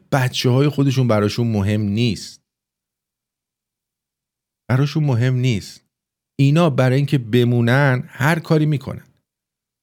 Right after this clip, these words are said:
اینا برای اینکه مثلاً مجاهدین رو بیان گنده بکنن، میان یه نفر به اسم، یا مهرهٔ سوخته به اسم حمید نوری رو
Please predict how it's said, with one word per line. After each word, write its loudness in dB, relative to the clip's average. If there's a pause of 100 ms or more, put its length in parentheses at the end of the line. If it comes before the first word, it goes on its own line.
(320)
اینا 4
برای 2
اینکه 0
مثلاً 2
مجاهدین 2
رو -2
بیان 0
گنده 0
بکنن، 0 (720)
میان 4 (800)
یه 2
نفر 2
به 0
اسم، -6
یا 0
مهرهٔ 2
سوخته 0
به 2
اسم -2
حمید 0
نوری 0
رو 0